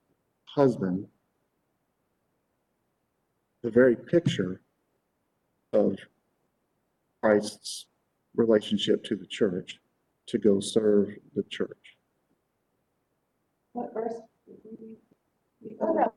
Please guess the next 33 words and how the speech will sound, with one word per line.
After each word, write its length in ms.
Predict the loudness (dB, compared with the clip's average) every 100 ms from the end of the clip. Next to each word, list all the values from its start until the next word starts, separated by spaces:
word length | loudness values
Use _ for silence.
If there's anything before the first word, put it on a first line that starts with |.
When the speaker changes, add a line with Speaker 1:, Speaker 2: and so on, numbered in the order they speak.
| -8
Speaker 3:
one, 340 | -4 -4 -6 -10
that, 240 | -12 -12
well, 280 | -6 2 4
what, 240 | 4 2 0
that's 140 | -2
one 140 | -2 -2
of 60 |
the 100 | -2
Matthew 380 | -2 -4 -2 -2
nineteen 500 | 0 -2 -6 -12 -14 _
twenty-nine. 260 | -16 -16 -20 -20 _ _ _ _ -20 _ _ _ _ _
Speaker 1:
Yeah, 180 | -2 -2 -4 _ _ -6
and 120 | 4
so 200 | 6 8
th-, 160 | 6 2 0
this 220 | 0 4
is, 280 | 2 2 -6 _ _ _ _ _ _ _ _ _ _ _ _ -16 -16 -18 -20 _ _ _ -10 -10 -6 4
yeah, 220 | 6 6
well, 180 | 6 4
it's 160 | 6
just 240 | 2 2 2
pick, 140 | 2 4
it's 160 | 4
just 240 | 4 2 2
picking 260 | 4 6
a 40 | 2
verse. 340 | 4 0 2
And, 180 | 2 4
and 160 | 4 6
unfortunately 540 | 6 8 6 6 4
what 180 | 4 4
happens 440 | 4 4 2 2
is, 300 | 4 2 2